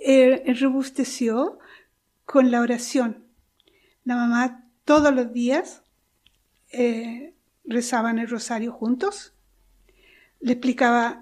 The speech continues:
eh, pasajes de la Biblia. La abuela del cardenal rezaba un rosario más después que terminaba la oración,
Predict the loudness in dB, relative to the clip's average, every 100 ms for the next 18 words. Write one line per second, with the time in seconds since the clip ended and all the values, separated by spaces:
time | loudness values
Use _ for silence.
0 | -4 -2 -2 -4 -4 -2 -2 -4 -2 -2
1 | -2 -2 -2 2 2 2 -6 _ _ _
2 | _ _ _ _ _ _ _ _ _ _
3 | _ _ 2 2 6 6 6 4 0 0
4 | -4 _ -6 -4 -4 -4 -4 -2 0 0
5 | 0 -4 -6 _ _ _ _ _ _ _
6 | 0 0 2 2 2 2 2 2 2 0
7 | 2 4 6 6 6 2 0 -10 -16 0
8 | 2 2 0 0 4 6 6 4 2 2
9 | 2 2 0 -4 -2 2 4 2